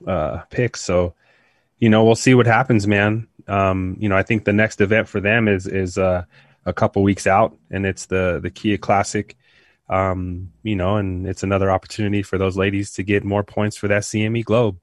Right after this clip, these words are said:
So we'll see what happens. But I do have a question for, um, why don't we, uh, why don't we kick it over to Mathis for a second? But, um, one of the things that I was listening to while I was watching the, the Drive On Championship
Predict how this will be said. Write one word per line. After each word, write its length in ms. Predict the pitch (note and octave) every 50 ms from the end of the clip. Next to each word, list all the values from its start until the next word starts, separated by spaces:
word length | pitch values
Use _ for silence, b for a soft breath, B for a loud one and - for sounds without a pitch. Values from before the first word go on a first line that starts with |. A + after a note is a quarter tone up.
| _ _ _ _ _ _ _ _ _ _
So 180 | - - -
we'll 160 | F2 F2+ F#2+ F#2+
see 180 | - - G#2+
what 100 | G#2+ G#2
happens. 360 | G#2+ A2+ A2 A2+ - F#2+ F#2+
But 120 | F2+ F#2 G2+
I 80 | G#2+
do 160 | G#2+ G#2+ D3 F#3+
have 140 | F#3 D#3+
a 40 | B2
question 480 | - - C3+ C3 C3 - - G#2+ G2 F#2+
for, 480 | - - G#2 G2+ G2 F#2+ F#2+ F#2 F2+ b b b b b b b b _ -
um, 120 | G#2 G#2+
why 100 | A2+ B2
don't 100 | C3+ C#3
we, 160 | C#3 C3+ B2+
uh, 180 | A2+ G#2 G2 F#2+
why 120 | F#2+ G#2+ A2+
don't 80 | A#2
we 80 | A#2 A2
kick 200 | - - A#2+ -
it 60 | G#2+
over 180 | A2 G#2 G2+ G2+
to 60 | G2
Mathis 400 | F#2+ G#2 G#2+ G#2+ G#2+ - G2 -
for 160 | - - F#2+
a 60 | F#2
second? 440 | F2 - F#2 F#2 - F#2 F2+ F2 - _ _ _ _ _ _ _ _ _ _ _ _
But, 240 | - G#2+ G2+ - -
um, 220 | G#2+ G2+ G2 G2 G2
one 180 | G#2 B2 C#3
of 80 | E3 D#3
the 80 | C3+
things 380 | A#2 - - A#2 A2+ A2+ A2 G2+
that 140 | - A2 G2+
I 100 | G2 G2
was 180 | F#2+ F#2+ F#2+ F2+
listening 440 | G2+ A2 B2+ - - G#2+ F#2+ F#2 E2+
to 340 | - - G2+ F#2+ F#2 F#2
while 180 | F2+ F#2+ F#2+ F#2+
I 20 |
was 120 | F#2 F2+ F#2
watching 560 | F#2 G#2+ G#2+ A2+ - - G2+ F#2+ F2+ F2 F2
the, 200 | F2 - F2+ F2 F2+
the 140 | A2 F#2 F2+
Drive 300 | E2+ - F#2 F#2 F#2+ F#2
On 160 | F#2+ F#2 F2+
Championship 640 | - - G2+ F#2+ - - F2+ E2 - F2 E2+ E2